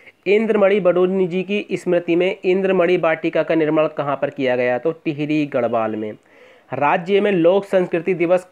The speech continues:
कब मनाया जाता है? तो चौबीस दिसंबर को। कब मनाया जाता है? चौबीस दिसंबर को। तो गाइस, ये थे आज के करंट अफेयर्स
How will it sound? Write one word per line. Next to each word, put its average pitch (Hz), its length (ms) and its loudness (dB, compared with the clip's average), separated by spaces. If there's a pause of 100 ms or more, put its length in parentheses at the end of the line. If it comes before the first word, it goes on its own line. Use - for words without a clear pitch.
(100)
कब 175 140 2
मनाया 151 380 2
जाता 135 300 0
है? 127 120 -2
तो 165 100 -4
चौबीस 165 600 0
दिसंबर 123 540 -4
को। 110 160 -6
कब 135 200 -4
मनाया 156 360 2
जाता 151 260 0
है? 151 280 0
चौबीस 135 440 -2
दिसंबर 113 500 -6
को। 107 260 -8 (920)
तो 175 120 0
गाइस, 170 340 2
ये 160 180 2
थे 170 180 0
आज 156 220 2
के 170 100 -2
करंट 147 400 0
अफेयर्स 147 560 -2